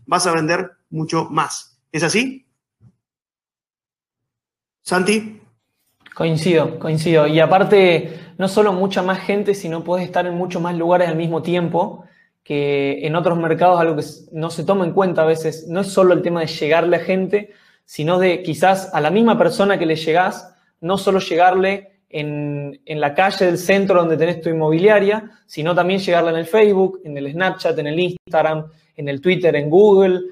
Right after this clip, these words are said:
Speaker 2: en YouTube. Entonces, no, no solo es más gente, sino también es en más lugares a la misma gente.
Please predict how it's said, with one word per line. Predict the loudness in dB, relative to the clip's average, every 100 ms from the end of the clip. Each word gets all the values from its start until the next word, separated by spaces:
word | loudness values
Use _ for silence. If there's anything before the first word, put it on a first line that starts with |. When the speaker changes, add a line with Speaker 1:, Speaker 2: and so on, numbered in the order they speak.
| _
Speaker 2:
en | -10 -4
YouTube. | 0 4 6 4 -2
Entonces, | -6 -8 -4 -4 -4 -8 _ _ _
no, | -14 -12
no | -6 -4 0
solo | 4 4
es |
más | 4 0 0
gente, | 0 2 0
sino | -2 -4
también | -4 -4 -4
es |
en | -4 -2
más | 0
lugares | 2 4 2 0
a |
la | -2
misma | -4 -8 -10
gente. | -12 -16 -18 _